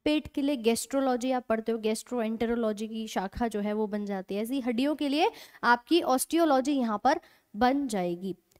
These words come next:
लेकिन जब एक बच्चा पैदा होता है तो उसके बॉडी के अंदर तीन सौ से ज़्यादा हड्डियाँ पाई जाती हैं, ठीक है, at birth, at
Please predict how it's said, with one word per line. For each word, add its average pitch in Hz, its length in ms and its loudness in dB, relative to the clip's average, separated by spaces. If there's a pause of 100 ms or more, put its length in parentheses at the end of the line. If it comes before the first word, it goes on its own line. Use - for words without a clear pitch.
लेकिन 254 440 2
जब 285 200 2
एक 349 160 2
बच्चा 285 260 0
पैदा 208 280 0
होता 190 280 -4
है 208 120 -2
तो 262 140 -4 (120)
उसके 349 400 0
बॉडी 226 380 0
के 226 160 -4
अंदर 196 300 -2 (100)
तीन 294 240 2
सौ 320 200 -2
से 320 220 -2
ज़्यादा 233 420 0
हड्डियाँ 220 460 -4
पाई 185 200 0
जाती 185 300 -6
हैं, 185 100 -8 (380)
ठीक 285 140 -2
है, 320 100 0 (240)
at 262 260 2 (260)
birth, 185 320 -2 (2250)
at 254 380 0